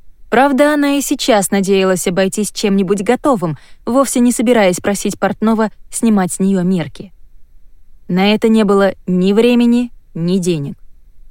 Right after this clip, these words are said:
Невысокий мужчина с внушительным животом и горделиво задранным подбородком –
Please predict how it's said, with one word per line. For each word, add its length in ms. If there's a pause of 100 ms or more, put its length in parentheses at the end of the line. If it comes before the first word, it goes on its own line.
(120)
Невысокий 580
мужчина 680 (120)
с 160
внушительным 760
животом 560 (360)
и 80
горделиво 600
задранным 560
подбородком – 720